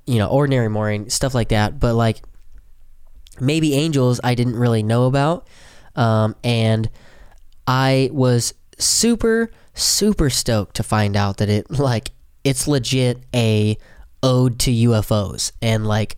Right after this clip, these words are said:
uh, government conspiracies. Oh, bro, I love it. Uh, it's not necessarily an ode to, but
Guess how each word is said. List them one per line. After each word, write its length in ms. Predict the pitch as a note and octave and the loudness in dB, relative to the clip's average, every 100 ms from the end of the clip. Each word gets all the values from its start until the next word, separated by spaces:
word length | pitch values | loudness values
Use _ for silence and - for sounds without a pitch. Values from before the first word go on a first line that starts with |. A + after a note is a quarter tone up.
| - | -4
uh, 200 | A2 G2+ | -4 -4
government 460 | G#2+ B2 A2 A2+ G2+ | -2 -2 -2 -4 -4
conspiracies. 760 | G#2+ - - G#2 G#2 - A#2+ - | -4 -4 -2 -2 0 0 -2 0
Oh, 280 | A2 G2 - - | -4 -4 -6 -4
bro, 300 | G#2+ G2 - | -2 -2 -4
I 100 | A2 | -2
love 220 | G#2 G#2 | 0 0
it. 140 | G2 - - - - - | -2 -6 -16 -20 -20 -4
Uh, 160 | C3+ D3 | 0 2
it's 140 | F3 | 0
not 180 | A3+ F#3 | 0 0
necessarily 540 | E3 - - D3+ C#3 | 0 0 0 0 2
an 100 | A#2+ - | 0 0
ode 440 | B2+ B2 B2+ B2+ - | 2 2 2 0 0
to, 380 | C3+ B2+ B2+ | 2 4 2
but 320 | A#2+ B2 A2+ | 2 0 0